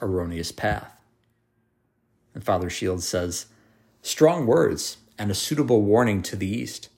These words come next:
Let us pray that they take the good Cardinal's counsel."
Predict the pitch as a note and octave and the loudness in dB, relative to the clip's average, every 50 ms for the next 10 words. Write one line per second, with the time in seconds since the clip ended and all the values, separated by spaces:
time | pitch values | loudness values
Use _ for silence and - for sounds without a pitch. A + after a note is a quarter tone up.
0 | _ _ _ - A2 A2+ D#3 G3+ G3+ - - - - - C#3+ D#3+ C#3+ F#2+ E2+ E2+ | _ _ _ -2 0 0 2 0 0 -2 -4 -6 -2 0 0 2 2 0 0 -2
1 | F#2+ F#2 - G#2+ G2 - - A2 G#2+ G#2 G#2+ F#2+ G2+ A2 G#2 G2+ - - A2 G#2 | -2 -2 -2 -2 -2 -2 -2 -4 -4 -2 -2 0 0 0 0 0 0 0 0 0
2 | G2+ G2+ F#2+ - - - G#2 G#2+ G#2+ - - - - | 0 -2 -4 -4 -6 -6 -6 -4 -4 -6 -8 -10 -12